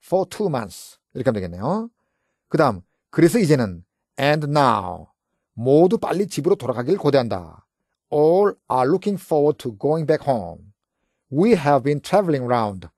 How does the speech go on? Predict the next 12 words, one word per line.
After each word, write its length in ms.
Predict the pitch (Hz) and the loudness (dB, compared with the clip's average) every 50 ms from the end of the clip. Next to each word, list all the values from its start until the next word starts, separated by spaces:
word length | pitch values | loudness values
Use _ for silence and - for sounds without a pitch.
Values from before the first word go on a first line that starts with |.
| _ _ _ | _ _ _
for 180 | - 143 151 - | -6 -6 -6 -6
two 200 | - - 226 220 | -4 -6 -4 -2
months 440 | 175 143 123 113 104 - - - _ _ _ _ _ _ - | -2 -2 -4 -4 -8 -12 -20 -20 _ _ _ _ _ _ -10
and 200 | - 127 131 131 | -6 -4 -2 0
now 440 | 139 151 143 127 120 117 143 156 147 _ _ _ _ _ _ | 2 2 4 4 2 2 0 -4 -6 _ _ _ _ _ _
all 320 | - 160 170 185 196 185 175 | 0 2 4 6 6 6 6
are 140 | 151 123 - _ _ - | 4 2 0 _ _ -6
looking 340 | 143 175 180 - 202 185 - | -4 -4 -2 -2 -4 -6 -6
forward 360 | - - 160 160 165 165 - | -6 -2 0 0 0 0 -2
to 120 | - 139 | -6 -6
going 300 | 113 - 143 147 147 127 | -2 -2 -2 -2 -2 0
back 220 | 113 131 131 - | 0 0 0 0